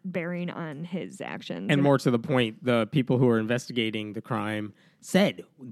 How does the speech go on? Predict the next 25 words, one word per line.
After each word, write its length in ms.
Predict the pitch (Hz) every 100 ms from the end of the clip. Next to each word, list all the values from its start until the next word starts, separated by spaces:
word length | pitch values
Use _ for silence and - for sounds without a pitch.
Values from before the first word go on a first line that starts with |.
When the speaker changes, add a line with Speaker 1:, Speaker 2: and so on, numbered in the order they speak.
| -
Speaker 2:
there 240 | 151 160
is 240 | 143 120 151
literally 580 | - 185 175 131 113
no 640 | 113 123 135 156 160 127 117 -
evidence 680 | 139 120 107 98 92 -
linking 440 | 127 127 127 127 110
whatever 640 | 113 113 117 131 151 170 139
this 180 | 139 -
guy's 360 | 139 131 117
religious 440 | 117 120 131 135 -
beliefs 460 | 110 107 107 -
are 340 | 95 92 92 139
Speaker 1:
Mm-hmm. 320 | 202 180 180 - -
Speaker 2:
to 520 | - 123 117 110 117
why 400 | - 113 117 120
he 160 | 123 127
did 180 | 117 113
what 160 | 113
he 80 | 113
did. 340 | 113 190 110 107
They 140 | 127
said 380 | - 165 170 156
if 120 | 131
there's 200 | 127 117
anything, 580 | 127 170 - 117 110